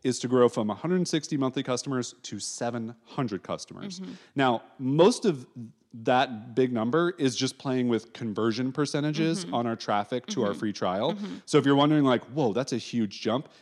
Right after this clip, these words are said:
Speaker 1: it's literally because it's, like, a percentage point or half a percentage point up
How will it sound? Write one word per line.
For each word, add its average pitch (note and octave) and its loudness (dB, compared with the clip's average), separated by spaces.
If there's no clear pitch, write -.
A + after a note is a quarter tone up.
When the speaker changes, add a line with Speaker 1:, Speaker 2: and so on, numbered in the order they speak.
Speaker 1:
it's D3 -2
literally D3+ 4
because C3 -2
it's, A#2 -8
like, G#2 -2
a A2 -6
percentage - -10
point B2 -4
or F2+ -8
half F#2+ -6
a - -12
percentage F#2 -8
point F#2 -6
up E2+ -8